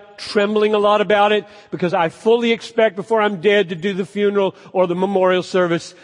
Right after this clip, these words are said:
of dead missionaries. And I'm asking for you to come tonight, today. North Campus,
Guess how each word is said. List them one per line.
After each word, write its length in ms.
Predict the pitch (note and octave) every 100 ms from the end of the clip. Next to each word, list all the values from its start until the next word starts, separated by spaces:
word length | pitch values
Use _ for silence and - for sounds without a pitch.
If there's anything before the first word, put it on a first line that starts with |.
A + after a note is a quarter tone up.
| - -
of 240 | E3 C#3
dead 200 | E3+ E3
missionaries. 880 | D#3 D#3 - B2+ A2+ - D#3+ - _ _ _ _ _ _ _ _ _ _ _ _ _ _ _ _ _ _ _
And 140 | C3
I'm 120 | F3+
asking 440 | G#3+ B3+ G#3+ G#3+ F3+
for 140 | G#3
you 120 | G3+ F#3
to 260 | F3+ C#3+ - _
come 640 | - C4+ C4+ A3+ B2+ G#2 F#2 - _ _
tonight, 460 | - F#3 F3+ F3 A#2 - - _ _ _ _ _
today. 480 | - G#3 G3 F#3 A2+ - - _ _ _ _ _ _
North 320 | D3+ F3 G3+
Campus, 720 | - A3 A3 A3 G#3+ - -